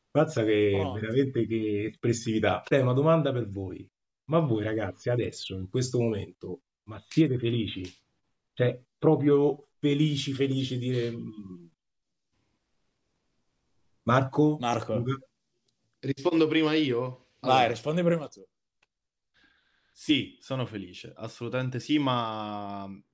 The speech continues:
Speaker 3: dire solo "sì, sono felice", rispondere affermativamente, non penso colga appieno il, eh,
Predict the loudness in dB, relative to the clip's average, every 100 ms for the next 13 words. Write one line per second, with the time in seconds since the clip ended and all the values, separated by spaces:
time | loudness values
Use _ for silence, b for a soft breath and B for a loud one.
0 | _ -20 -14 -8 -4 -2 -2 -4 -8 -8
1 | -8 -8 -10 -10 -10 -8 -10 -8 -10 -10
2 | -12 -12 -12 -14 -16 -14 -12 -10 -8 -4
3 | -4 -6 -8 -10 -10 -12 -8 -8 -10 -10
4 | -10 -6 -6 -4 -6 -8 -10 -10 -14 -16
5 | -14 -12 -8 -10 -10 -10 -8 -10 -10 -14
6 | -14 -14 -14